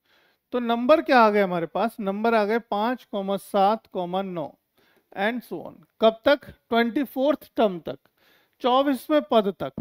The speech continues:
कहाँ तक बेटा? चौबीसवें पद तक की वैल्यू निकाल देंगे, ट्वेंटी फ़ोर्थ,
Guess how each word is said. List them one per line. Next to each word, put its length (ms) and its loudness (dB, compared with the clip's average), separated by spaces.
कहाँ 280 0
तक 100 2
बेटा? 320 2
चौबीसवें 640 0
पद 200 -4
तक 180 0
की 120 0
वैल्यू 300 6
निकाल 340 0
देंगे, 180 -8
ट्वेंटी 440 -4
फ़ोर्थ, 500 -6